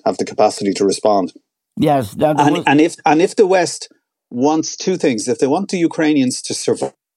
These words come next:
Speaker 1: this part of the war, if they want their forces to be able to withdraw in a controlled way, intact, alive, and if they want to prevent a Russian breakout,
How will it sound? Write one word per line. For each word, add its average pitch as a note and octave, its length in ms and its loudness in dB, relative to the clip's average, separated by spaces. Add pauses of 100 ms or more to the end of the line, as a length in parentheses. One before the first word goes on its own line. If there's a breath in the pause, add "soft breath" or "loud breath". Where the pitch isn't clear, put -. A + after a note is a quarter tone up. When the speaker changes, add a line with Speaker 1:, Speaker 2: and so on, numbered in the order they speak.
Speaker 1:
this A2 200 0
part A2 280 0
of G2+ 60 -4
the F#2+ 80 0
war, F#2 340 2 (680)
if - 140 0
they A#2+ 100 2
want C3 220 2
their A#2+ 120 4
forces A2+ 500 0
to - 140 -6
be G#2+ 140 2
able G#2+ 240 2 (140)
to A2+ 120 -4
withdraw A2 720 2 (220)
in A2 140 0
a G#2 60 -4
controlled A2 520 2
way, G2+ 380 4
intact, A2 640 -2
alive, G2+ 540 2 (460)
and A#2 120 2
if C3 100 0
they - 100 4
want B2+ 220 2
to C#3 80 -8
prevent A2+ 400 2
a G#2+ 60 4
Russian G#2+ 340 2
breakout, G#2 480 2